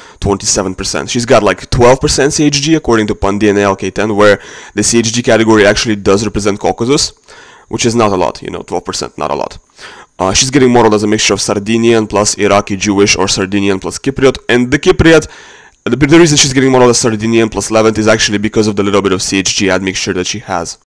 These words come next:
Finally, this is what she scores with pun D N A L K ten. Here you can see once again she's scoring around eleven percent,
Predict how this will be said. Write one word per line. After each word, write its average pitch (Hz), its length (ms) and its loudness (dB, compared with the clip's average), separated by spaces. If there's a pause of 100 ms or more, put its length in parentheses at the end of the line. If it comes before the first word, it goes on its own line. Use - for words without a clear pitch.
(160)
Finally, 123 460 2
this 117 200 0
is 127 120 -4
what 120 80 0
she 127 100 0
scores 117 360 0
with 107 160 -12
pun 107 180 0
D 104 140 0
N 104 80 4
A - 20 4
L 101 160 2
K 101 180 -8
ten. 110 240 0
Here 110 200 2
you 107 80 4
can 101 140 0
see - 140 0
once 107 300 2
again 101 160 0
she's - 180 -2
scoring 101 380 4
around 104 380 2
eleven 135 340 4
percent, 127 440 2